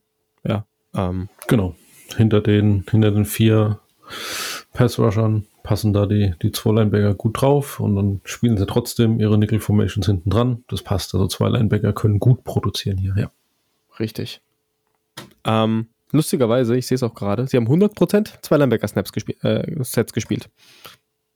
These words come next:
Speaker 1: Dieses, äh, Spiel.
Speaker 2: Okay, cool.
Speaker 1: Also
Speaker 2: <laughs>
Speaker 1: immer zwei Starter auf jeden Fall auf dem Feld. Bei Denver auf der anderen Seite,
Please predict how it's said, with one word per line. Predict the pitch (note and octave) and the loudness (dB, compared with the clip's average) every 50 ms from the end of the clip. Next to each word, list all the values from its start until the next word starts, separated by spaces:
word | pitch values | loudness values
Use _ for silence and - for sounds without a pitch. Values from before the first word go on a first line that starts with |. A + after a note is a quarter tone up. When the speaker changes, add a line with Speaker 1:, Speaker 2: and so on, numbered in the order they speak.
| _ | _
Speaker 1:
Dieses, | - A2 G2 F#2+ - - - - _ _ | -2 -2 -2 -2 -6 -8 -12 -16 _ _
äh, | C3 - - _ _ | -12 -12 -12 _ _
Spiel. | - - - - D#3+ | -20 -18 -4 0 0
Speaker 2:
Okay, | D3+ - D#3+ D#3+ - _ _ _ _ _ _ - - | 2 2 0 -4 -6 _ _ _ _ _ _ -4 -4
cool. | D3+ C#3+ A#2+ - _ _ | -2 -2 -2 -6 _ _
Speaker 1:
Also | A2+ A2+ A2 C3+ C#3+ E3+ - - - | -2 0 2 2 2 0 -2 -6 -8
Speaker 2:
<laughs> | - - - - _ | -8 -10 -18 -4 _
Speaker 1:
immer | C#3+ C#3+ C3+ | 2 2 2
zwei | B2+ - C3+ B2 A2+ | 2 2 0 0 0
Starter | - A#2 G#2+ G#2 A2 | 0 -2 -2 0 -2
auf | G2+ G#2 | -2 0
jeden | G#2+ G#2 G2 | -2 -2 -2
Fall | - G#2 G#2 | -2 -4 -4
auf | G#2+ | -4
dem | A2 | -2
Feld. | G#2+ A2 F#2+ - - - - - - - - - - - - - - _ _ _ _ _ _ _ | -2 -2 -2 -4 -6 -14 -20 -18 -18 -18 -18 -18 -20 -20 -20 -20 -20 _ _ _ _ _ _ _
Bei | C#3+ C#3 C3+ C3+ C3+ C3+ C3+ C3+ C3 B2+ - | 0 2 2 4 4 4 4 2 2 0 0
Denver | C#3+ C#3 D#3 F#3+ G3 D#3 B2+ | 0 0 0 0 2 0 0
auf | A2 - | -2 0
der | - A2+ | 0 0
anderen | G#2+ A2+ A2+ A2+ | 2 2 2 2
Seite, | A#2 A2 G#2+ G#2 C3+ D#3+ F3 D#3+ | 2 2 2 4 2 2 2 0